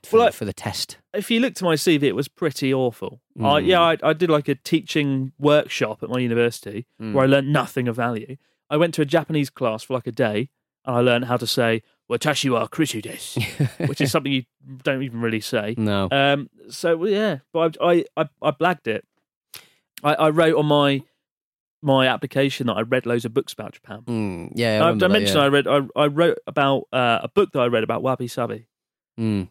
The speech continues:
Speaker 1: yeah,
Speaker 2: Which is
Speaker 1: some
Speaker 2: the
Speaker 1: kind of, is it architecture or something, or, like, live, live your life?
Speaker 2: It's a Buddhist aesthetic.
Speaker 1: Right,
Speaker 2: Wabi
Speaker 1: yes, yes.
Speaker 2: sabi. Go and look it up. W A B I S A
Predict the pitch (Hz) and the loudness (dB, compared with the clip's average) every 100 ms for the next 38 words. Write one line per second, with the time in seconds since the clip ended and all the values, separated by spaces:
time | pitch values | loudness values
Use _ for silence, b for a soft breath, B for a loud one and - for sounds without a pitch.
0 | - 113 101 104 117 113 104 101 123 139 | -4 -2 0 0 0 0 0 -2 -2 -2
1 | 143 - 151 - 151 139 156 147 123 120 | -4 -4 -6 -4 -4 -2 -2 0 0 0
2 | 113 101 107 110 104 101 98 82 52 90 | -2 -2 -4 -4 -2 -4 -4 -8 -10 -10
3 | 101 - - - 87 92 101 110 117 113 | -10 -10 -12 -12 -12 -12 -10 -8 -6 -4
4 | 107 98 107 110 - 139 - 147 170 160 | -4 -4 -4 -6 -8 -8 -4 -2 2 2
5 | 156 143 - - 139 - 151 123 - 113 | 2 0 -8 -14 -12 -4 -4 -4 -8 -10
6 | _ 107 101 98 95 139 135 135 139 123 | _ -6 -2 -2 0 0 0 0 0 -2
7 | 107 107 147 139 139 - 117 - _ _ | -4 -6 -4 -2 -2 -4 -4 -4 _ _
8 | _ - 156 147 139 - 143 139 127 131 | _ -4 0 2 0 0 0 -2 -2 -4
9 | 123 120 120 117 117 _ _ 131 123 - | -2 -2 0 -2 -6 _ _ -8 -8 -8
10 | 123 117 113 | -4 -4 -6